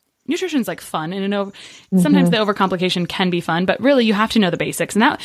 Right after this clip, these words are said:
Speaker 1: used to drive me bonkers 'cause I felt like people didn't know the basics. So you're kinda, um, you're pre-, I, I love, I'm on the same soapbox, but my
Speaker 2: Mm-hmm.
Speaker 1: question for you, is P F C eating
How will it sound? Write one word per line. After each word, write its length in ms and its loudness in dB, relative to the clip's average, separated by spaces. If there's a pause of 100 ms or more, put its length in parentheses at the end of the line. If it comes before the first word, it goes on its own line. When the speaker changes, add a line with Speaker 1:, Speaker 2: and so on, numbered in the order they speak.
(140)
Speaker 1:
used 160 2
to 60 0
drive 260 0
me 160 0
bonkers 520 -2
'cause 100 -12
I 80 -4
felt 140 -4
like 140 -4
people 200 -6
didn't 240 0
know 140 -2
the 60 -8
basics. 400 -10
So 80 -6
you're 100 -10
kinda, 260 0 (340)
um, 380 -2
you're 100 -10
pre-, 220 -10 (240)
I, 140 -2
I 260 -2
love, 380 -4
I'm 200 -4
on 120 -2
the 60 -2
same 180 -4
soapbox, 640 -8 (240)
but 140 -2
my 120 0
Speaker 2:
Mm-hmm. 80 6
Speaker 1:
question 480 0
for 80 -8
you, 160 -4
is 200 -8
P 220 -4
F 120 -2
C 160 -8
eating 500 -6